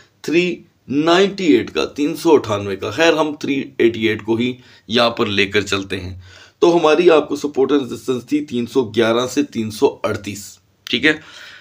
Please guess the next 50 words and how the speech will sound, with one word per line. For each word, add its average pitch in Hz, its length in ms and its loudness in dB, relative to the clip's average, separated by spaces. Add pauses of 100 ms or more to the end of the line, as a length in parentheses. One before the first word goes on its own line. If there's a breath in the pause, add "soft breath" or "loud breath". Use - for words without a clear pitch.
(180 loud breath)
अब 170 260 2
अड़तीस 147 360 0
के 185 140 4
मुताबिक 120 640 0
आप 101 200 -6
तो 107 80 -2
घाटे 120 300 0
में 165 140 -4
थे, 143 120 0 (460)
अच्छे 156 280 -4
खासे 151 260 -2
घाटे 127 300 0
में 123 140 -4
थे। 120 120 -6 (520 soft breath)
बीएनबी 202 480 4
ने 160 120 2
हाई 113 280 0
लगा 98 300 0
दिया, 98 260 -2 (180)
बहुत 143 360 -2
ही 135 160 -2
बड़ा 113 400 0
हाई, 85 300 -6 (120)
यानी 117 280 0
कि 117 160 0
तीन 143 480 -2
सौ - 220 -4 (340)
नब्बे 113 420 2
डॉलर 92 340 -2
का 98 180 -8
हाई। 107 220 -10 (460 loud breath)
तो 170 80 8
यहाँ 170 240 6
पर 156 280 4
आप 131 340 2 (240)
सब 156 300 2
दोस्त 127 340 0
जो 139 120 2
बीएनबी 120 460 -4
के 113 180 0
ट्रेडर्स 110 440 -2
हैं, 120 160 -4
जिन्हें 113 260 -4
मैंने 113 280 -2
सेपरेट 120 460 0
वीडियो 120 260 0
भी 120 120 -4
प्रोवाइड 110 480 -2
की 120 160 -6
थी 123 280 -4